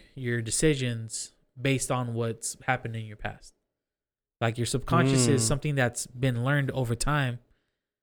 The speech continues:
Speaker 1: over a long period of time. And you're like, Okay, maybe, I don't know, whatever you're doing, that decision is based off of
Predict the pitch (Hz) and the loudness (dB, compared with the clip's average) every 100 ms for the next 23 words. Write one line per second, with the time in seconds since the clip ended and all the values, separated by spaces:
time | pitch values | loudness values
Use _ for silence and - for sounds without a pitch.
0 | _ _ _ _ _ _ 135 117 117 123 | _ _ _ _ _ _ 2 4 4 4
1 | 127 - 120 113 123 127 117 117 110 - | 2 0 -2 0 0 0 -2 0 -2 -2
2 | 120 135 123 117 - _ _ _ _ _ | -4 0 0 -2 -10 _ _ _ _ _
3 | _ _ _ _ 143 131 131 131 131 127 | _ _ _ _ 2 4 6 6 4 4
4 | 123 123 135 139 127 127 160 175 180 147 | 4 2 4 4 6 8 8 8 6 8
5 | 151 151 147 139 - - _ _ _ _ | 6 6 4 0 -6 -18 _ _ _ _
6 | 143 131 131 160 170 160 - 185 165 165 | -8 2 6 6 6 2 4 4 6 2
7 | 147 131 113 151 147 143 131 127 117 | 0 -2 2 2 4 0 0 -4 -6